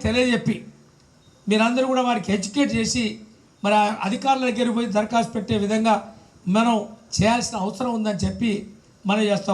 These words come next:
ఉన్నాం. మరి ఈరోజు కాంగ్రెస్ పార్టీతో ఏర్పడ్డ ప్రభుత్వం ఏ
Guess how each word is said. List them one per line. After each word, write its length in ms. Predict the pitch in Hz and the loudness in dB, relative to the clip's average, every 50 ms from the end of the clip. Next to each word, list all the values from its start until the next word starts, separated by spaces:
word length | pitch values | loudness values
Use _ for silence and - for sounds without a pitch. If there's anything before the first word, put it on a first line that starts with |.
| 190 190 | 0 2
ఉన్నాం. 200 | 185 185 160 147 - - - - - - _ _ - | 2 0 -2 -2 -6 -14 -20 -20 -20 -20 _ _ 0
మరి 140 | 226 226 247 262 269 | 2 2 4 4 2
ఈరోజు 300 | 277 277 294 302 302 294 285 - 214 220 | 4 4 4 4 2 2 0 0 0 2
కాంగ్రెస్ 480 | 247 285 302 294 294 294 285 285 - - 269 | 2 2 2 0 0 2 2 2 0 0 0
పార్టీతో 400 | 262 269 247 254 254 - 277 269 262 262 262 | 0 0 0 -2 -6 -4 -2 0 2 2 2
ఏర్పడ్డ 320 | 262 262 262 - 254 226 233 233 - 208 | 2 0 -2 -4 -2 -2 -2 -2 0 0
ప్రభుత్వం 460 | 208 214 226 254 247 - 294 302 320 339 - - - - - - - _ _ _ _ _ - - - 214 | 0 2 2 0 0 2 2 2 2 2 -2 -10 -20 -20 -20 -20 -20 _ _ _ _ _ -10 -2 0 2
ఏ 40 | 240 | 4